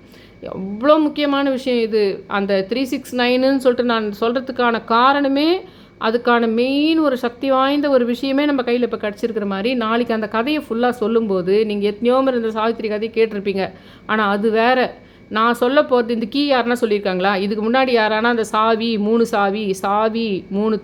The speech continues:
த்ரீ, த்ரீனா மூணு, அந்த, அந்த ப-, வ-, சாவியில த்ரீ சிக்ஸ் நைன் இதெல்லாம் யாருன்னா இதுக்கு முன்னாடி சொல்லியிருக்காங்களா? அந்த கதையிலயும் இந்த மாதிரி ஒரு கான்செப்டை சொல்லி தான் நான் உங்களுக்கு சொல்ல போறேன்றதுனால, தயவு செஞ்சு அந்த கதை ஃபுல்லா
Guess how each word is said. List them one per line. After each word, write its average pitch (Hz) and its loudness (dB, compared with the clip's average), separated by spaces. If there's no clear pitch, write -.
த்ரீ, 214 -2
த்ரீனா 233 0
மூணு, 208 0
அந்த, 220 0
அந்த 214 0
ப-, 202 -4
வ-, 196 0
சாவியில 233 2
த்ரீ 233 -2
சிக்ஸ் 226 -6
நைன் 214 0
இதெல்லாம் 214 0
யாருன்னா 214 0
இதுக்கு 196 -2
முன்னாடி 202 -2
சொல்லியிருக்காங்களா? 180 -2
அந்த 202 0
கதையிலயும் 262 2
இந்த 262 2
மாதிரி 277 4
ஒரு 262 2
கான்செப்டை 247 -2
சொல்லி 233 -2
தான் 262 0
நான் 269 0
உங்களுக்கு 220 -2
சொல்ல - -
போறேன்றதுனால, 208 -2
தயவு 208 0
செஞ்சு 247 0
அந்த 240 0
கதை 202 0
ஃபுல்லா 240 0